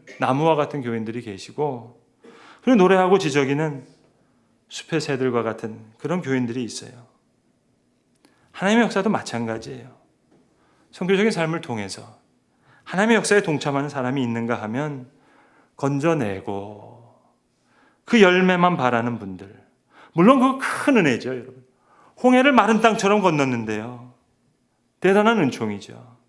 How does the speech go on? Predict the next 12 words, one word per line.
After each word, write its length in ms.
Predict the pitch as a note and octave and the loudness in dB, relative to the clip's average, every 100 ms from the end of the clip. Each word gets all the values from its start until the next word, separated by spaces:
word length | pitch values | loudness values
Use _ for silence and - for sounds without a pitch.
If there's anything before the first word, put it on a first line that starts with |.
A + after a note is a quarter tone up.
| _ _ _ _ _ _ | _ _ _ _ _ _
그러나 180 | F#3+ G3+ | 0 2
문제는 600 | D#3+ C3+ C3+ D#3 D3+ - - _ _ _ _ | 2 2 2 0 -4 -10 -20 _ _ _ _
오늘 320 | - D3 F3+ F#3 | -2 2 2 2
하나님 360 | D#3+ D3+ D#3+ C3 | 0 0 -2 0
내가 240 | A#2+ C3+ | 0 0
내려가서 1040 | A#2+ G#2 G#2 G2 F#2+ A#2 G#2+ A2 A#2 A#2 A2+ _ _ _ _ _ _ _ _ _ _ - _ _ | -2 -2 -4 -6 -10 -14 -18 -20 -20 -20 _ _ _ _ _ _ _ _ _ _ _ -20 _ _
이 200 | E3 F#3 | 0 2
역사에 460 | D3 - D3 C#3+ | 2 0 -4 -2
참여하는 540 | D3+ - C#3 C3+ B2 B2+ | -6 -8 -6 -4 -4 -6
교회가 480 | A2 G#2 A2 C#3 E3 D3 | -8 -12 -12 -16 -18 -16
귀한 280 | - C#3+ D#3 | -10 -8 -8
교회죠. 400 | A2 G#2 G2+ - | -12 -20 -20 -20